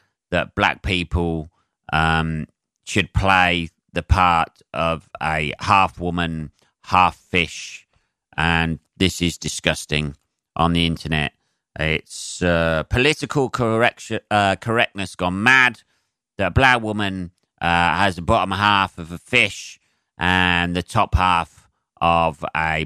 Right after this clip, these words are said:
black woman. It should be only the, <laughs> it should only be white top half of a mermaid and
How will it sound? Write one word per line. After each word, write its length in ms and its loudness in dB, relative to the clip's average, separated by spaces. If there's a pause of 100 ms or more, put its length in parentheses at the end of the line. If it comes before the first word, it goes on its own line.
black 300 -2
woman. 280 -6 (360)
It 200 2
should 360 -4
be 360 2
only 720 2 (360)
the, 280 4 (1700)
<laughs> 120 -14
it 220 0
should 200 0
only 380 4
be 540 0 (760)
white 520 4 (600)
top 260 -2
half 520 0 (140)
of 120 0
a 60 -2
mermaid 560 -2 (140)
and 440 -2